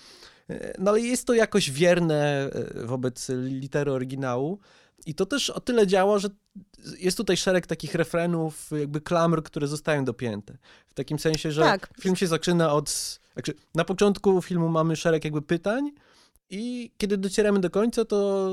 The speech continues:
Speaker 1: te pytania zostały odpowiedziane albo
Speaker 2: Część z
Speaker 1: nastąpiło
Speaker 2: nich.
Speaker 1: jakieś odbicie tych pytań.
Speaker 2: Tak.
Speaker 1: Mówię o takich, takich rzeczach, jak na przykład na otwarcie filmu mamy na przykład scenę treningu walki na noże, nie?
Speaker 2: Tak.
Speaker 1: Film się kończy
Speaker 2: Kończy
Speaker 1: pojedynkiem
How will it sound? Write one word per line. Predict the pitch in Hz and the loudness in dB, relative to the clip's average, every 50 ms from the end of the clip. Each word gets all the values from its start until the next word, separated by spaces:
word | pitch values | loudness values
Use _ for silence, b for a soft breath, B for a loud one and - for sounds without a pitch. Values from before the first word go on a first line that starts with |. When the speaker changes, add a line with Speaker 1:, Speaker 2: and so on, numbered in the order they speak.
| 190 185 - | -4 -8 -10
Speaker 1:
te | - - | -10 -6
pytania | - 196 185 180 175 175 170 | -6 -2 -2 0 0 0 -2
zostały | 170 165 - - 175 165 | -4 -2 0 2 2 2
odpowiedziane | 160 - - 156 147 147 139 143 170 185 208 208 208 202 202 196 | 2 0 -4 -6 -6 -4 -2 0 0 2 2 2 2 2 2 2
albo | 185 175 | 2 4
Speaker 2:
Część | 165 175 170 170 170 | 4 4 2 2 2
z | |
Speaker 1:
nastąpiło | 165 170 180 170 170 160 | 0 0 0 0 0 2
Speaker 2:
nich. | 185 170 160 | 2 2 2
Speaker 1:
jakieś | - 170 - | 0 -4 -4
odbicie | 151 143 139 139 147 160 143 - 127 | -4 -6 -4 -4 -4 -4 -4 -4 -4
tych | - 120 - | -6 -6 -10
pytań. | - - 110 95 - | -8 -8 -6 -4 -4
Speaker 2:
Tak. | 104 107 | -4 -4
Speaker 1:
Mówię | 117 143 156 180 | -4 -2 0 0
o | 185 | 0
takich, | 185 185 - 196 175 - - b b b b b b b b - - - | 0 -2 -4 -4 -6 -6 -10 b b b b b b b b -14 -10 -6
takich | - 165 - 185 165 | -6 -4 -2 -2 0
rzeczach, | 151 170 165 - 170 151 - | 0 0 0 -2 -4 -4 -4
jak | 165 | -6
na | 156 | -6
przykład | 147 - - - - 160 156 156 - - - b b b b b _ _ _ - - | -6 -8 -10 -4 -2 -2 -2 -2 -6 -12 -18 b b b b b _ _ _ -6 -2
na | 147 | -2
otwarcie | 156 151 - 185 175 165 - 175 | 0 2 2 0 0 0 -2 -2
filmu | - 185 165 160 | 0 0 0 2
mamy | 160 160 160 160 | 2 2 2 0
na | 160 | -2
przykład | 151 - 151 151 147 | -4 -4 -8 -8 -8
scenę | - - - - 156 151 151 151 147 | -8 -8 -4 -2 -2 0 0 -2 -4
treningu | - - 156 147 147 147 151 139 139 | -2 0 0 0 2 0 0 -2 0
walki | 131 143 135 127 - - | 0 0 -2 -2 -2 -4
na | 120 127 120 | -2 0 0
noże, | 117 107 104 101 104 101 | 0 -2 -4 -6 -8 -8
nie? | 104 | -4
Speaker 2:
Tak. | 120 175 160 156 165 - - _ _ _ | -4 -2 -2 -2 -4 -8 -12 _ _ _
Speaker 1:
Film | _ 156 156 151 | _ -8 -4 -2
się | - 143 | -2 0
kończy | - 151 143 143 143 - | 2 2 2 2 2 2
Speaker 2:
Kończy | 190 196 196 | 2 2 4
Speaker 1:
pojedynkiem | 135 135 123 120 135 131 123 - 127 | 4 2 2 2 0 0 -2 -2 0